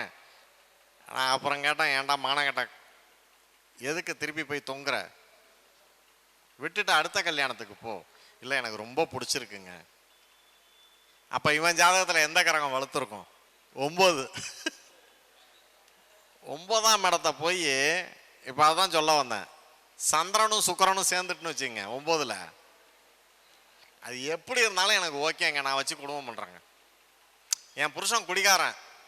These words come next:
டெய்லி குடிச்சிட்டு வருவான், அடிப்பான், ஆனா நான் அவனை விட்டுட்டு வீட்டுக்கு போக மாட்டேன், எங்க அம்மா வீட்டுக்கு போக மாட்டேன்னு ஒரு ஜாதகம் இருக்கும்.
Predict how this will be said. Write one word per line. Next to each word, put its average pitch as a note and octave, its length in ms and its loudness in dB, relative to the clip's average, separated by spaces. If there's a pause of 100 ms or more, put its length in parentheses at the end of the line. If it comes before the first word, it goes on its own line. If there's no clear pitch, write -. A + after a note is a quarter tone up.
(440)
டெய்லி F#3 260 0
குடிச்சிட்டு F#3 400 -2
வருவான், D#3+ 260 0
அடிப்பான், D3+ 400 -2 (300)
ஆனா F#3+ 200 -2
நான் F3 160 0
அவனை E3 160 -4
விட்டுட்டு F3+ 340 -6
வீட்டுக்கு D#3+ 320 -8
போக C#3 140 -8
மாட்டேன், B2+ 200 -4
எங்க B2 160 -4
அம்மா D#3 120 0
வீட்டுக்கு C3+ 320 -4
போக C3+ 100 -6
மாட்டேன்னு C3 380 -4
ஒரு B2+ 100 -10 (360)
ஜாதகம் D3+ 400 6
இருக்கும். A2 260 -14